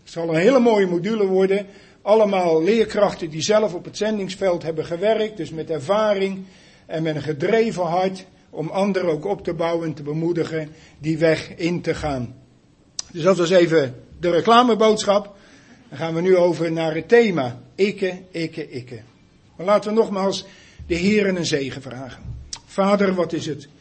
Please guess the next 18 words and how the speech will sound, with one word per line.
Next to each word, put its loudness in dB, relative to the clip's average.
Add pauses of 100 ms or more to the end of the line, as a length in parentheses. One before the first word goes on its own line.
(760)
een -8
voorrecht, 2
Heer, 0
om -4
zo -6
samen -4
te -6
zijn -8 (440)
op -20
een -8
hele 2
bijzondere -2
plek -6 (1040)
in -16
de -12
ark 0
van -6
Noach. 0